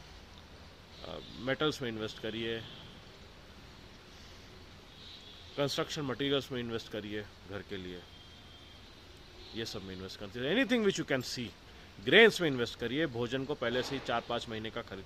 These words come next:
के रखिए, सब कुछ inflate होगा, महंगे हो जाएंगे। और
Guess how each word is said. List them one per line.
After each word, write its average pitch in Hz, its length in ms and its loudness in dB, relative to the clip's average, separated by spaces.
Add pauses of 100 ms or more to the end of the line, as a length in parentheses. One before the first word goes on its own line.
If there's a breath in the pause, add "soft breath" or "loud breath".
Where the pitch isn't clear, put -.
के 95 60 -6
रखिए, - 360 -12 (320)
सब - 200 -4
कुछ 113 160 -4
inflate 101 360 -6
होगा, 95 280 -6
महंगे 95 340 -8
हो 85 260 -8
जाएंगे। 82 260 -10
और - 140 -10